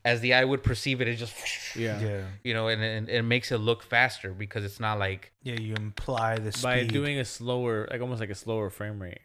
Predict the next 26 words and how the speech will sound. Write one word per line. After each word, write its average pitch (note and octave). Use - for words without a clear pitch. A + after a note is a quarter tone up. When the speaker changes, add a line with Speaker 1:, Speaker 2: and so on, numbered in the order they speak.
Speaker 2:
Or -
Speaker 1:
Right, -
Speaker 2:
whatever. C3
Speaker 1:
exactly. A#2+
So A2+
it's A#2+
Speaker 2:
Makes A#2+
Speaker 1:
like, -
Speaker 2:
it A#2
Speaker 1:
instead B2+
of, B2+
Speaker 2:
faster. B2+
Speaker 1:
you B2+
know, B2+
instead C3
of C3
the B2+
motorcycle B2
going, A#2
"Tek, A2
tek, A2
tek, A#2
tek, A#2+
tek, A#2
tek," A#2+
Speaker 2:
Yeah, A#2+